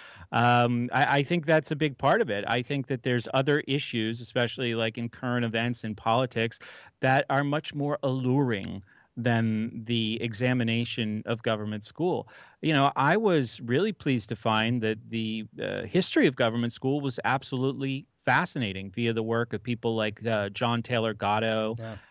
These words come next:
Speaker 1: uh, and Charlotte Iserby and a few others. So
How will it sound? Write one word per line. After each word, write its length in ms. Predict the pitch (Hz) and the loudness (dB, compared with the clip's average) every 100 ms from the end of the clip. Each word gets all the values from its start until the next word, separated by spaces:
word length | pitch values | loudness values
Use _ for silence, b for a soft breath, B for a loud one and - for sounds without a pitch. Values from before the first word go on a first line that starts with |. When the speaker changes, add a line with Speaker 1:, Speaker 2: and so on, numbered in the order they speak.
| B 127 | B -4
Speaker 1:
uh, 320 | 107 104 104 | 0 0 -2
and 180 | 107 107 | -6 -8
Charlotte 440 | - 127 117 110 | 2 4 4 2
Iserby 500 | 110 104 107 113 110 | -2 -6 -6 -4 -4
and 80 | 110 | -6
a 40 | |
few 280 | 104 117 110 | -6 -4 -2
others. 460 | 104 107 110 110 - b b b | 0 0 0 -2 -6 b b b
So 600 | - - 139 135 127 123 | -14 2 6 8 6 2